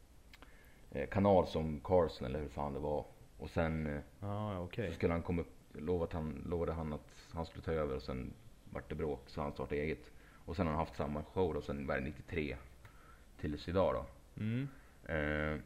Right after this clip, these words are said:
Speaker 1: för jag kommer ihåg att när jag, när jag var liten så, eller när jag var yngre, så då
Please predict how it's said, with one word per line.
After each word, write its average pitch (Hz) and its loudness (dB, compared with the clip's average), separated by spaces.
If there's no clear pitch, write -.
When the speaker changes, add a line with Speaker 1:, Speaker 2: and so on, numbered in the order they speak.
Speaker 1:
för - 4
jag 95 8
kommer 101 6
ihåg 104 8
att 87 6
när 104 4
jag, 85 2
när 104 4
jag 120 8
var 113 6
liten 110 4
så, 87 4
eller 82 0
när 87 2
jag 90 4
var 95 4
yngre, 85 4
så - -6
då 95 6